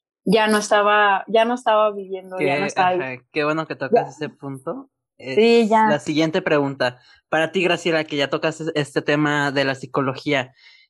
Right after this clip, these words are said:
Speaker 2: ¿qué tan conveniente es, es ir al psicólogo al estar en duelo? ¿Cómo viviste tú esta parte de, de necesitar ayuda y de acudir a un psicólogo?
Speaker 1: Sí, pues yo,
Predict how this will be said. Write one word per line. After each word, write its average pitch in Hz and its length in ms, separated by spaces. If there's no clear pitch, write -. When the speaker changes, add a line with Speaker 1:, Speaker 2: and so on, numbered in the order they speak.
Speaker 2:
¿qué 185 100
tan 202 180
conveniente 170 680
es, 170 280
es 151 340
ir 196 160
al 254 100
psicólogo 143 800
al 123 520
estar 131 320
en 123 180
duelo? 131 300
¿Cómo 139 200
viviste 131 260
tú - 120
esta 135 200
parte 135 380
de, 123 500
de 143 240
necesitar 135 500
ayuda 143 520
y 127 220
de 117 80
acudir 127 400
a 127 40
un 123 120
psicólogo? - 540
Speaker 1:
Sí, 226 300
pues 214 260
yo, 214 480